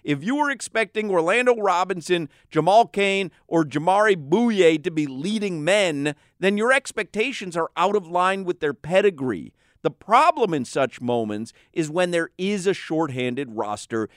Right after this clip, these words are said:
the expectations are thrown out of whack. Every team needs supporting pieces, but you can't expect them to morph into leading men upon demand. It does not work that way. Still, Bouye had his moments on Monday night.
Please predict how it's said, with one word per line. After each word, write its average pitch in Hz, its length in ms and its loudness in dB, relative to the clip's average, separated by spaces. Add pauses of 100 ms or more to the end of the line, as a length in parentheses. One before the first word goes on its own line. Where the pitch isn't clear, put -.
(140)
the 135 180 -4
expectations 127 1000 -6
are 120 80 -4
thrown 107 460 -6 (100)
out 98 220 -4
of 98 140 -10
whack. 123 420 -4 (360)
Every 196 440 -2
team 180 480 -6
needs 151 320 -6
supporting 123 560 -4
pieces, 175 520 -8 (240)
but 160 120 -4
you 180 100 -8
can't 214 240 -2
expect - 480 -6
them 185 180 -2
to 165 60 0
morph 170 480 2
into 165 220 -4
leading 156 480 -4
men 190 320 -2
upon 147 420 -4
demand. 131 600 -4
It 107 120 -10
does 151 220 -2
not 160 220 -4
work 160 320 -4
that 107 240 -4
way. 90 220 -8 (200)
Still, 262 420 0
Bouye 165 560 0
had 170 300 -2
his 151 240 -2
moments 165 520 -4
on 135 160 0
Monday 139 300 -2
night. 139 320 -6